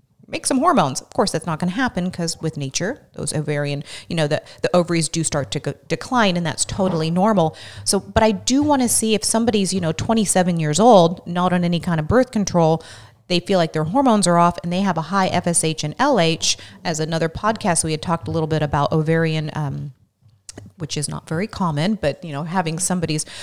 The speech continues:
you know, ovaries just stop working well before menopause, then, then, you know, that would lead you into there's something going on with the ovaries.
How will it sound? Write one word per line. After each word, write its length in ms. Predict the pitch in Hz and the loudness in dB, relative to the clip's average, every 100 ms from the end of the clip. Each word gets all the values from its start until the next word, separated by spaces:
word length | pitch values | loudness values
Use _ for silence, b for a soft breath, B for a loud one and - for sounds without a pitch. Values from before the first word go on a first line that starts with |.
| B | B
you 80 | 170 | 0
know, 120 | 165 - | 2 6
ovaries 640 | 196 202 170 156 156 - | 6 6 2 2 0 0
just 340 | - 170 - | 0 0 0
stop 360 | - - 151 - | 0 2 2 6
working 520 | 233 254 165 165 143 | 4 4 -2 -2 0
well 220 | 165 180 | 4 4
before 320 | 180 165 147 143 | 4 0 0 2
menopause, 720 | 180 214 - 147 139 151 - B B B | 4 2 2 2 2 2 -2 B B B
then, 300 | 165 165 165 - | -4 -2 -4 -4
then, 420 | 170 160 156 147 - | 0 0 -2 -6 -6
you 80 | 165 | -4
know, 80 | |
that 240 | 147 165 - | 0 0 0
would 160 | 170 | -4
lead 360 | 160 175 202 175 | -4 -2 -2 0
you 140 | 175 | 0
into 240 | 165 165 160 | -2 -2 -2
there's 240 | 151 151 | -2 -2
something 300 | - 156 147 | -2 -2 -2
going 240 | 147 143 135 | -2 -2 -4
on 100 | 139 | -4
with 120 | 131 | -4
the 120 | - | -2
ovaries. 500 | 135 135 - - | -2 -4 -6 -6